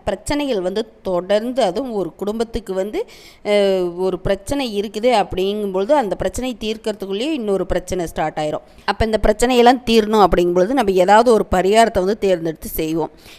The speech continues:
இப்போ ஒரு சிலர் வந்து கோயிலுக்கு, இந்த கோயிலுக்கு போயிட்டு வந்துட்டு அந்த பிரச்சனை தீரும் அப்படின்னு சொல்லுவாங்க. அந்த மாதிரி போய் கோயில்லையும் போய் வேண்டிட்டு வருவோம். அது மட்டும் இல்லாம நம்ம தாந்திரீக பரிகாரம் அப்படிங்கிறதையும் நாம் வந்து செஞ்சோம் அப்படின்னா சீக்கிரமா அந்த பிரச்சனையானது, அஹ், ஒரு தீர்வுக்கு வரும்.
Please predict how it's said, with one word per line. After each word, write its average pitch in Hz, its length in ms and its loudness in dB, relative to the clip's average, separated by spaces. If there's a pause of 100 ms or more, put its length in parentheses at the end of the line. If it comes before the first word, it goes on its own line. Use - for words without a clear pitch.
இப்போ 233 220 -2
ஒரு 220 180 6
சிலர் 262 240 4
வந்து 247 240 0
கோயிலுக்கு, 254 600 4
இந்த 208 200 -2
கோயிலுக்கு 233 460 0
போயிட்டு 202 320 0
வந்துட்டு 185 160 -4
அந்த 240 180 -2
பிரச்சனை 196 480 -2
தீரும் 180 420 0
அப்படின்னு 180 180 -4
சொல்லுவாங்க. 180 420 -2
அந்த 180 160 -2
மாதிரி 190 300 2
போய் 190 240 -2
கோயில்லையும் 190 520 2
போய் 185 220 0
வேண்டிட்டு 175 400 -2
வருவோம். 165 280 -2 (360)
அது 220 240 2
மட்டும் 269 360 0
இல்லாம 185 420 0
நம்ம 190 280 -2
தாந்திரீக 247 760 0
பரிகாரம் 196 560 2
அப்படிங்கிறதையும் 180 920 -4
நாம் 185 120 -2
வந்து 175 200 -4 (100)
செஞ்சோம் 170 360 -2
அப்படின்னா 170 340 -4
சீக்கிரமா 262 560 -2
அந்த 196 260 -4 (100)
பிரச்சனையானது, 196 680 -4 (160)
அஹ், 165 280 -4
ஒரு 175 240 -4
தீர்வுக்கு 202 460 -6
வரும். 151 280 -4